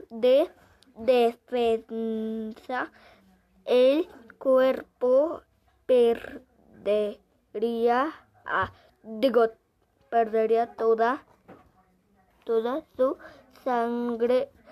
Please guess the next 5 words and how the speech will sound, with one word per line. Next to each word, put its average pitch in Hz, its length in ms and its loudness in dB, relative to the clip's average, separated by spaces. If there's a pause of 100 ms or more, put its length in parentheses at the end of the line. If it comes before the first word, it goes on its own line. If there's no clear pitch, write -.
(180)
con 254 340 -6 (340)
la 240 300 2
mome-, 233 920 -4 (420)
memoria 226 1700 0 (1500)
herida. 240 960 0